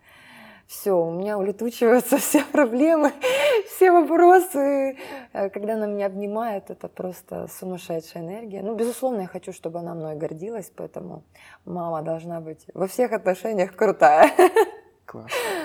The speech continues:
Speaker 2: клас. До того, як заснувати Моно, ти працювала разом з Наталією Щирою над проектом Soesthetic.
Speaker 1: Так.
Speaker 2: А, але через певний час ваші шляхи розійшлися. А що, на твою думку, як-, які,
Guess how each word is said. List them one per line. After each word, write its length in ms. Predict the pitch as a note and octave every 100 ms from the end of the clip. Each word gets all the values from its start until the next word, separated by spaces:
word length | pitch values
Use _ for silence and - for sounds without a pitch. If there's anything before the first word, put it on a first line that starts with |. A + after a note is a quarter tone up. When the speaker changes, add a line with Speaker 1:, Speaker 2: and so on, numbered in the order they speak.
| C4+ _ -
Speaker 2:
клас. 280 | A2+ - _ _ - _ _
До 180 | B2+ B2
того, 320 | A#2+ B2+ C3
як 280 | A#2+ A#2 A#2
заснувати 520 | A#2+ A#2+ B2 A#2 A#2
Моно, 420 | A2+ A2 D#3 B2+ A2+ _
ти 100 | A#2
працювала 440 | - - A#2+ A#2
разом 520 | A2 A2 A2 A2 A2
з 440 | A2 G#2+ A2 A2 G#2+ - _ _ _ A#2+
Наталією 380 | B2 A#2 A2+
Щирою 340 | A2 - A#2+ A#2
над 120 | A2
проектом 460 | - A2+ - A2 A2+
Soesthetic. 640 | - A2+ A2 C3 E3+ -
Speaker 1:
Так. 100 | - _ _ - - _
Speaker 2:
А, 400 | - A2+ A2 G#2+
але 600 | - A2+ A2+ A2+ A2 G#2+ G#2+
через 140 | G#2+
певний 200 | - A2+
час 220 | - C3+ A#2+
ваші 180 | A2+
шляхи 500 | A#2 - - A#2 A2 -
розійшлися. 680 | A#2 G#2 - F#3 - A#2 B2+ _ - - _ -
А 120 | - - _
що, 240 | - - C#3
на 60 | D3+
твою 160 | B2
думку, 280 | A#2 C#3 -
як-, 360 | A#2+ B2 - -
які, 460 | B2+ A#2+ D#3 D#3